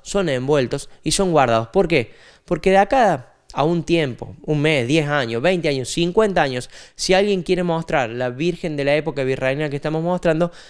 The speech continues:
la Virgen está en su caja, debidamente cuidada, debidamente limpia, acomodada, para que eso se siga disfrutando. Si nosotros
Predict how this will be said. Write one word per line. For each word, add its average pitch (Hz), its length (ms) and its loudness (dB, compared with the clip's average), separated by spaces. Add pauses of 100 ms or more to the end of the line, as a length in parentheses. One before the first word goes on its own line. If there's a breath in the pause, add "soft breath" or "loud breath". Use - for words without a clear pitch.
(120 loud breath)
la 185 140 4
Virgen 190 480 0 (120)
está 139 220 -2
en 151 80 0
su - 160 -8
caja, 170 460 2 (340 loud breath)
debidamente 127 580 0
cuidada, 139 540 2
debidamente 117 500 -4
limpia, 131 440 0
acomodada, 131 600 0
para 131 160 -2
que 165 140 -8
eso 160 180 -8
se 135 120 -8
siga 139 260 -2
disfrutando. 147 640 0 (520 soft breath)
Si 120 120 -6
nosotros 151 580 -2